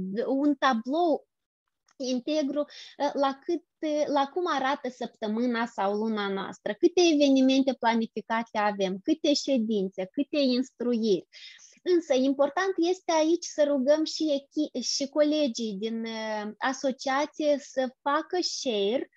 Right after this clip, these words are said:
la calendarul lor, individual, uh, dar pro-, cel profesional, așa încât să avem o viziune de ansamblu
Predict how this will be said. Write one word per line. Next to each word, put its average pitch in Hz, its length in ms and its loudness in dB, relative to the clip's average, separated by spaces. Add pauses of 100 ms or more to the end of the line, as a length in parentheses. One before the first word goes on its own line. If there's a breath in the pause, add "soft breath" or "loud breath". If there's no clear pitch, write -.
(100)
la 294 180 0
calendarul 277 1000 0
lor, 220 320 -2 (340)
individual, 247 960 0 (880)
uh, 302 400 4
dar 285 500 0 (140)
pro-, 302 320 0 (120)
cel 320 260 0
profesional, 294 1040 -2 (360 loud breath)
așa 269 300 -4 (160)
încât 349 360 -2
să - 200 -6
avem 285 460 0
o 277 100 -4
viziune 269 540 0
de 240 140 0
ansamblu 233 960 -2